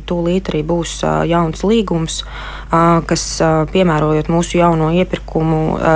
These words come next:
sistēmu, būs krietni izdevīgāks, ā, līdz pat divām reizēm, ā, lētāks kā iepriekš. Līdz ar to brīžos, kad tagad viss paliek dārgāks, tad šī arī ir viena tāda pozitīva lieta, ka š-, uz priekšu šis, šis te deratizācijas,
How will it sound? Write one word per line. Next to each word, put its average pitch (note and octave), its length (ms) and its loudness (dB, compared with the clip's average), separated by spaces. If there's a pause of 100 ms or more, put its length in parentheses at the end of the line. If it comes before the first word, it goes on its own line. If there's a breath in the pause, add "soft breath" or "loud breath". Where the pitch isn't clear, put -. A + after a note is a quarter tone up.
sistēmu, D#3+ 640 0
būs D#3 160 -6
krietni F3+ 320 2
izdevīgāks, D#3 800 0 (100)
ā, D3+ 160 0
līdz E3 220 -2
pat D3 100 -6
divām D3 320 0
reizēm, C#3+ 400 -2
ā, C#3+ 160 -2 (160)
lētāks D3 480 -2
kā D#3 160 0
iepriekš. - 480 -2 (640 loud breath)
Līdz E3+ 240 2
ar D3+ 160 -2
to F3+ 140 4 (380 loud breath)
brīžos, E3+ 500 0
kad - 200 -4
tagad E3 320 -2
viss - 280 -2
paliek D#3+ 320 2
dārgāks, D#3+ 420 0
tad - 120 -10
šī E3+ 180 2
arī D#3+ 160 0
ir D3+ 100 -2
viena D3+ 220 0
tāda D3+ 200 -4
pozitīva D#3+ 520 -2
lieta, A3+ 320 2
ka - 80 -8
š-, - 200 -6 (280)
uz D#3+ 160 -2
priekšu G3+ 480 0
šis, - 240 -4
šis - 300 -4
te D3 100 -4
deratizācijas, D#3+ 800 -2